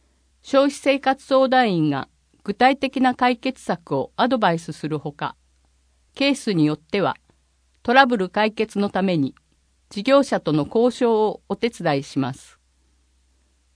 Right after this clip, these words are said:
相談専用電話、零四二四九五の六二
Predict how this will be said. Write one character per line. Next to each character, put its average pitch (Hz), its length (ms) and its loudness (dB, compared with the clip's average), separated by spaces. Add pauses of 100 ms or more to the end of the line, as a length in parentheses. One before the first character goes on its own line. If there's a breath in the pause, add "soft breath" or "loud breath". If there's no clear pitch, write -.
(200)
相 269 300 4
談 262 240 4
専 262 320 4
用 254 180 4
電 233 300 0
話、 135 180 -4 (1120)
零 269 340 4
四 214 420 2
二 156 200 -4 (720)
四 262 260 4
九 233 400 -4
五 185 160 0
の 147 200 0 (600)
六 180 320 0
二 254 380 4